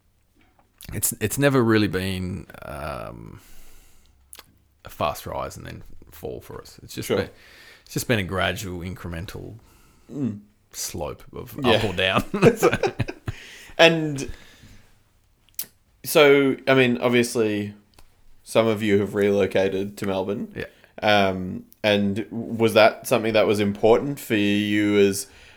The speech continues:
Speaker 2: a band, or was that just something that was important for you as people?
Speaker 1: Uh, just people. But
Speaker 2: Yeah.
Speaker 1: I'm the only one that's over here.
Speaker 2: Oh, right, okay.
Speaker 1: Yeah, yeah. The others, uh, will never leave
Speaker 2: <laughs>
Speaker 1: Tasmania. <laughs> They'll never leave.
Speaker 2: Yeah.
Speaker 1: Um, I go back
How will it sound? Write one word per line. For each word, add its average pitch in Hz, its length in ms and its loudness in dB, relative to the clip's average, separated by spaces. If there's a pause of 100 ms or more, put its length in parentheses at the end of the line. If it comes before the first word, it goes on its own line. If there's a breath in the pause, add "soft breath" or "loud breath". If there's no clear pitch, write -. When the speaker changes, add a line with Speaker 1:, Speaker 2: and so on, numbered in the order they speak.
(120 soft breath)
Speaker 2:
a 92 80 0
band, 143 360 4
or 147 40 6
was 110 120 4
that 101 140 2
just 98 120 -4
something 78 180 -4
that 80 80 -2
was 95 120 0
important 90 360 -4
for 90 80 -10
you 92 80 -6
as 98 120 -8
people? 95 460 -4 (120)
Speaker 1:
Uh, 180 220 2
just 135 160 -4
people. - 280 -8 (140)
But 107 100 -6
Speaker 2:
Yeah. 92 220 0
Speaker 1:
I'm 143 140 6
the 135 80 6
only 113 160 2
one 95 140 0
that's 71 140 -10
over 85 180 -6
here. - 200 -16 (100)
Speaker 2:
Oh, 190 140 8
right, 151 220 8 (100)
okay. 90 140 -4
Speaker 1:
Yeah, 80 240 -2
yeah. 62 40 -12
The 113 140 2
others, 123 480 4
uh, 90 480 -4 (180)
will 92 200 -8
never - 200 -10
leave - 440 -14
Speaker 2:
<laughs> - 40 -20
Speaker 1:
Tasmania. 110 480 -2
<laughs> - 1040 2
They'll 60 140 -2
never - 240 -8
leave. - 800 -12
Speaker 2:
Yeah. 110 160 4
Speaker 1:
Um, 90 1040 -4
I 160 100 6
go 143 140 6
back 101 320 -2